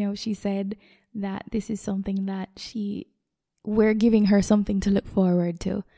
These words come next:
We're giving her something to stay positive about and to focus on.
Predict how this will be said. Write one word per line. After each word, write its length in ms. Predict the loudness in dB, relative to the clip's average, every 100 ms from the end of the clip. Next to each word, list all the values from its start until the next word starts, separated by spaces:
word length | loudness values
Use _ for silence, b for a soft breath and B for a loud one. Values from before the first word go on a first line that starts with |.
| b b b _ _ -4
We're 140 | -2
giving 280 | 4 4 6
her 180 | 4 2
something 500 | 2 -2 -2 -4 -2
to 280 | -2 -2 -4 b b b b b b _ _ _
stay 260 | 2 4 4
positive 520 | 4 2 2 2 0
about 480 | 0 0 -2 -4 -8
and 320 | -8 -6 -8 -6
to 380 | -4 -2 -4 -8 _ _
focus 560 | -20 0 0 2 -2 -2
on. 320 | -4 -4